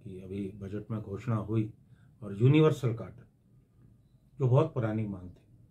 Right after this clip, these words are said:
अ, मैं यहाँ ये भी याद दिलाना चाहूँगा कि जब श्रीमती विद्या स्टोक्स जी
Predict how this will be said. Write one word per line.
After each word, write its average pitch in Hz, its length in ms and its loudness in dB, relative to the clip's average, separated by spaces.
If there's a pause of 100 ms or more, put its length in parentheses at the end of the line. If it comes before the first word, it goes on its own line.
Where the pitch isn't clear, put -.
(580)
अ, 95 240 -16
मैं 101 140 -8
यहाँ 104 560 -8 (340)
ये 95 180 -10
भी 113 200 2
याद 110 140 2
दिलाना 110 340 -2
चाहूँगा 104 380 -6 (480)
कि 113 80 -10
जब 117 180 -2
श्रीमती 120 520 -4
विद्या 113 300 2
स्टोक्स 110 420 -2
जी 95 140 -10